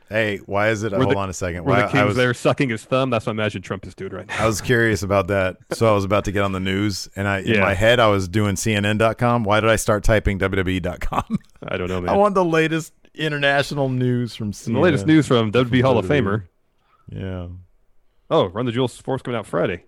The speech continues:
Speaker 2: Nice.
Speaker 1: There you go.
Speaker 2: Even better.
Speaker 1: Uh, let's see here.
Speaker 2: So did you get any answers?
Speaker 1: What's that?
Speaker 2: You're going to, you're gonna go to C N N dot com, and I feel like you got sidetracked totally.
Speaker 1: Yeah, it's just, it's all depressing. <laughs>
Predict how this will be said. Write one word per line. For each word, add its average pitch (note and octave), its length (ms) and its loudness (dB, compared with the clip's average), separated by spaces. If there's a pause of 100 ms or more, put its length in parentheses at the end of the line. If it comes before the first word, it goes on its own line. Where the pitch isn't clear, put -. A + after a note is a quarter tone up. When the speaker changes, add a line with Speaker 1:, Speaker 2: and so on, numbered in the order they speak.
Speaker 2:
Nice. - 560 -10 (100)
Speaker 1:
There - 160 -10
you F2 160 -4
go. D#2 200 -4
Speaker 2:
Even E2+ 120 -4
better. F#2+ 280 -4 (2500)
Speaker 1:
Uh, G#2 460 4
let's G2 200 -4
see F#2 180 -2
here. D2 300 -6 (1000)
Speaker 2:
So D#3 120 2
did D3 100 4
you C#3+ 60 4
get D#3+ 60 6
any D3 200 6
answers? F3 360 0 (360)
Speaker 1:
What's - 180 -12
that? D2+ 220 -12 (100)
Speaker 2:
You're A#2+ 100 -2
going D#3+ 140 4
to, C#3+ 120 2
you're C3+ 120 2
gonna D#3 140 4
go D3+ 80 6
to C#3 40 4
C D#3+ 180 0
N C#3+ 60 2
N C#3 280 2
dot C3+ 160 -2
com, D3 180 0
and G2 80 0
I - 20 -6
feel C3 140 -4
like A#2 160 -4
you A2+ 60 -4
got G#2 120 -4
sidetracked G#2+ 440 -6
totally. F2+ 260 -6 (160)
Speaker 1:
Yeah, F#2 140 -12
it's D2+ 100 -14
just, C#2+ 160 -14
it's D2+ 200 -16
all D#2 120 -8
depressing. - 440 -12 (760)
<laughs> A3 40 -8